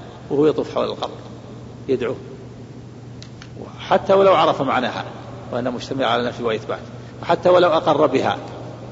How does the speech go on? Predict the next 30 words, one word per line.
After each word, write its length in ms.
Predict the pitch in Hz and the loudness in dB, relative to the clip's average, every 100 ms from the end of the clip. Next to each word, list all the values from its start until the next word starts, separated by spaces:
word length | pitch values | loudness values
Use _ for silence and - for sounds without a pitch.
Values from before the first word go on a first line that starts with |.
| - - - - - - - - - - - | -14 -14 -14 -14 -16 -16 -16 -16 -16 -14 -8
وحتى 520 | 117 180 - - 196 | 0 0 0 4 6
ولو 360 | 185 185 202 165 180 | 8 10 8 8 4
كان 160 | 180 | 4
لا 220 | 165 170 | 6 6
يعبد 320 | 165 - 143 135 | 6 6 2 0
إلا 160 | 127 | 2
الله، 200 | 120 104 - 147 | 0 0 -2 2
ما 120 | 156 | 2
يدعو 200 | 127 131 | 4 0
إلا 140 | 120 | 0
الله، 200 | 123 185 - - - - | 2 2 0 -12 -10 -2
لكن 280 | 131 - 175 - | 0 0 -6 0
ما 120 | 190 | 2
تبرأ 380 | - 143 127 117 | 4 4 4 2
من 80 | 117 | -2
عبادة 300 | 110 117 120 120 - - - - | -2 -2 -2 -6 -10 -12 -12 -8
كل 120 | 127 | -6
معبود 240 | 113 107 104 | -4 -6 -6
سوى 200 | - 101 | -8 -8
الله، 160 | 101 - - - - 185 | -10 -14 -16 -16 -6 2
ما 80 | |
يكفيها 400 | 214 - - - - - - - - - - - - - | 4 4 -2 -8 -10 -12 -14 -14 -16 -16 -16 -16 -8 2
كونه 260 | 151 170 | 4 6
ي-، 60 | 175 | 6
ي-، 400 | 151 165 - 151 - - - - 143 | 4 2 0 -2 -4 -10 -14 -6 -2
يتلفظ 360 | 165 160 160 | 4 4 4
بالكلمة، 440 | 135 - 117 95 95 - - - | 2 2 -2 -2 -8 -14 -12 -6
وكونه 240 | 123 147 | 0 2
يعرف 280 | 151 139 135 | 4 4 2
معناها، 360 | 135 131 95 | 0 0 -2